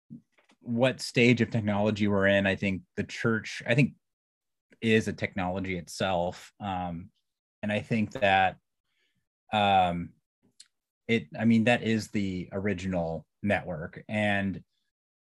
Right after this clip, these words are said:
I mean, humanity in general is a, is a giant network. And, but, but, you know, there's, like, this, this cross-cultural thing. But, um, yeah, I don't, I'm trying to see, like, where I should, like, jump in to answer that, because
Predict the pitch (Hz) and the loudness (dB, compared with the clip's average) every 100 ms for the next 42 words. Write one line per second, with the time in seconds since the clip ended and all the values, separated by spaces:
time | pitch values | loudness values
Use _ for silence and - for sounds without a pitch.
0 | _ _ _ _ _ _ - 120 113 123 | _ _ _ _ _ _ 0 4 6 6
1 | 120 120 101 95 92 95 95 90 87 82 | 6 6 4 0 0 0 2 2 0 -2
2 | 87 73 92 85 92 85 82 78 85 85 | -4 -4 -6 0 0 0 -4 -6 -6 -6
3 | - 78 95 107 104 - - 110 120 117 | -6 -6 2 4 4 0 0 0 4 6
4 | 104 107 104 104 95 101 - _ - 98 | 6 6 6 4 0 -4 -6 _ -6 -4
5 | - - 107 95 - - - - - 104 | -2 4 6 6 2 -12 -16 -6 0 0
6 | 104 95 - 95 90 85 - - - - | 2 2 4 4 4 0 -6 -20 -20 -6
7 | - 139 127 135 131 120 110 - _ _ | 4 6 8 8 10 8 4 -2 _ _
8 | _ _ _ _ - _ _ _ _ _ | _ _ _ _ -20 _ _ _ _ _
9 | _ _ 139 175 143 160 202 220 - _ | _ _ 6 8 10 10 10 8 4 _
10 | _ _ - - - - - - _ _ | _ _ -18 -16 -14 -16 -18 -20 _ _
11 | _ _ - 120 175 180 147 151 117 113 | _ _ -4 2 6 6 6 6 6 8
12 | 123 120 127 110 98 117 104 110 95 92 | 8 8 4 0 2 2 4 2 0 -2
13 | 104 107 98 85 85 107 - 107 104 98 | -2 0 2 2 2 0 6 8 8 4